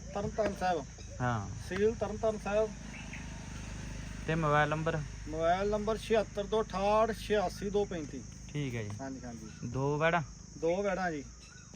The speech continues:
Speaker 2: ਠੀਕ ਹੈ ਜੀ। ਕ੍ਰੋਸ ਆ ਗਈ ਇੱਕ?
Speaker 1: ਹਾਂਜੀ, ਆਹ ਕ੍ਰੋਸ ਆ, ਸ਼ਾਹੀ ਵਾਲਾ ਜਰਸੀ, ਦੂਜਾ ਸੂਆ ਏ।
Speaker 2: ਹੂੰ।
Speaker 1: ਉਹ ਪਹਿਲੇ ਆ ਜੀ, ਚਾਰ
Speaker 2: ਉਹ
Speaker 1: ਦੰਦ।
Speaker 2: ਪਹਿਲਾਂ ਨੇ
Speaker 1: ਆਹ ਜਵਾਨ ਹੋਈ ਆ।
Speaker 2: ਠੀਕ ਆ।
Speaker 1: ਹਾਂਜੀ, ਹਾਂਜੀ।
Speaker 2: ਕਿਆ ਬਾਤ ਹੈ। ਤੇ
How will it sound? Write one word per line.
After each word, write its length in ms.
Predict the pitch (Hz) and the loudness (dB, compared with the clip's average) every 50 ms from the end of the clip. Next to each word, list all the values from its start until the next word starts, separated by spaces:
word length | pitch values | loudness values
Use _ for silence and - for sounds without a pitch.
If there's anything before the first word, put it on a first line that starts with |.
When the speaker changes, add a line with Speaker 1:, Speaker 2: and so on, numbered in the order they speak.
| - - - - | -16 -16 -14 -8
Speaker 2:
ਠੀਕ 280 | - 139 131 131 117 | -4 -2 0 0 0
ਹੈ 60 | 123 | 0
ਜੀ। 100 | 113 110 107 - - | -2 -2 -4 -6 -6
ਕ੍ਰੋਸ 420 | - 135 127 135 135 135 139 139 151 | -2 0 2 2 2 2 2 2 2
ਆ 120 | 151 147 | 2 2
ਗਈ 200 | 143 147 151 151 | 2 0 -2 -2
ਇੱਕ? 160 | 143 - - 139 123 104 - - - | -2 -2 -2 -2 -2 -2 -6 -8 -8
Speaker 1:
ਹਾਂਜੀ, 220 | 147 165 175 175 196 | -8 -6 -4 -2 0
ਆਹ 120 | 208 220 | 0 0
ਕ੍ਰੋਸ 480 | 214 - 220 190 175 180 190 208 202 208 | 0 0 2 4 4 4 4 2 0 0
ਆ, 140 | 214 214 208 | 0 0 0
ਸ਼ਾਹੀ 280 | 180 185 185 190 208 | 2 0 2 2 2
ਵਾਲਾ 300 | 220 208 208 196 196 196 196 | 2 2 2 0 0 -2 -4
ਜਰਸੀ, 360 | 170 165 165 - - - 185 190 196 190 160 | -2 -4 -4 -4 -4 -6 -6 -4 -4 -4 -4
ਦੂਜਾ 240 | 170 151 170 175 180 | -4 0 4 4 4
ਸੂਆ 300 | - 180 180 196 220 208 | 4 2 4 6 6 6
ਏ। 80 | 196 180 - - - - | 6 2 -6 -10 -6 -2
Speaker 2:
ਹੂੰ। 320 | 143 147 143 135 117 104 98 101 - - - - | 0 2 2 2 0 0 -4 -8 -12 -14 -12 -4
Speaker 1:
ਉਹ 160 | - 180 196 202 | -2 -2 0 0
ਪਹਿਲੇ 300 | - 175 175 175 185 175 | -2 -4 -4 -2 -2 -2
ਆ 80 | 147 | -2
ਜੀ, 100 | 131 117 - - - - - | -2 -4 -10 -14 -18 -14 -6
ਚਾਰ 120 | - 151 135 | -4 0 0
Speaker 2:
ਉਹ 100 | 131 127 | 0 0
Speaker 1:
ਦੰਦ। 100 | 131 - | 0 0
Speaker 2:
ਪਹਿਲਾਂ 320 | 127 127 135 143 156 160 | 0 2 2 2 2 2
ਨੇ 100 | 156 147 | 2 0
Speaker 1:
ਆਹ 260 | 143 135 160 175 190 202 | 0 2 4 4 4 4
ਜਵਾਨ 340 | 180 196 180 175 165 170 | 4 2 2 4 4 2
ਹੋਈ 200 | 180 175 151 131 | 2 0 -4 -4
ਆ। 60 | 131 120 - - - - - - | -4 -6 -8 -10 -16 -16 -10 -4
Speaker 2:
ਠੀਕ 260 | - 147 143 131 117 | 0 0 0 2 0
ਆ। 60 | 117 107 110 | -2 -4 -4
Speaker 1:
ਹਾਂਜੀ, 180 | 131 131 127 117 | -6 -8 -8 -8
ਹਾਂਜੀ। 200 | 123 120 113 107 107 98 - - - - - - - - - | -10 -10 -12 -12 -14 -16 -18 -18 -20 -20 -18 -18 -16 -8 -4
Speaker 2:
ਕਿਆ 200 | 127 117 110 107 | -2 -2 -2 -2
ਬਾਤ 280 | 104 104 104 101 101 | -2 -4 -4 -4 -4
ਹੈ। 120 | 101 98 98 101 - - - - - - - | -4 -4 -6 -8 -10 -14 -20 -20 -20 -18 -12
ਤੇ 80 | - | -12